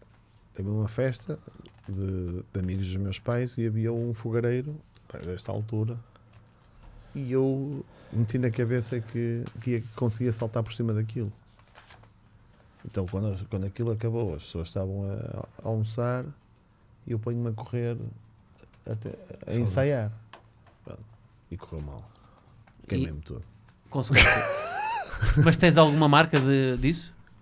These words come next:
Speaker 1: Nas pernas e no peito.
Speaker 2: Ficou, ficou-te barata a coisa.
Speaker 3: Pois foi. E vá lá que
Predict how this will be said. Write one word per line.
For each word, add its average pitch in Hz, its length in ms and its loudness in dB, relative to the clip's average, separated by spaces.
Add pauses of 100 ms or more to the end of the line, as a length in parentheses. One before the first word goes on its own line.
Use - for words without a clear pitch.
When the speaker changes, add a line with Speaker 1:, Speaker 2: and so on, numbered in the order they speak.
(200)
Speaker 1:
Nas 90 160 -6
pernas 87 580 -6
e 107 60 -6
no 98 140 -6
peito. - 340 -10 (2000)
Speaker 2:
Ficou, - 260 -2
ficou-te 135 400 -4
barata 147 380 -4
a 147 40 -4
coisa. 139 320 -6
Speaker 3:
Pois 139 160 -2
foi. 170 240 -2 (840)
E 135 60 0
vá 123 160 4
lá 151 200 6
que 196 360 -4